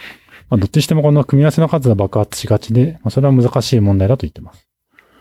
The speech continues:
ただまあ、これを使うことで、えっと、二千五年、二千十五年に、えっと、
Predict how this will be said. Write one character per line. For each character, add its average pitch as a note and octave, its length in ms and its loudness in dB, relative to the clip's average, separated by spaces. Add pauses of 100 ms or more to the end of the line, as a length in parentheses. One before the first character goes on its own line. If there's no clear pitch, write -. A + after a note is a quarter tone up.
(640)
た - 80 -20
だ D#3 60 0
ま A#2 80 2
あ、 - 20 0
こ C#3+ 120 -4
れ D#3 80 2
を E3+ 60 2
使 - 200 -6
う E3 60 0
こ E3+ 120 -2
と D#3+ 120 0
で、 C#3 240 0 (240)
え A2 80 2
っ - 40 0
と、 G2+ 100 0
二 G2+ 100 2
千 G#2+ 240 0
五 F#2 140 2
年、 G#2 360 0
二 A2 80 0
千 A2 220 0
十 A2+ 220 2
五 G#2+ 160 2
年 G2 240 2
に、 C3+ 200 0 (1040)
え F#2 120 2
っ D#2 40 0
と、 E2 480 -4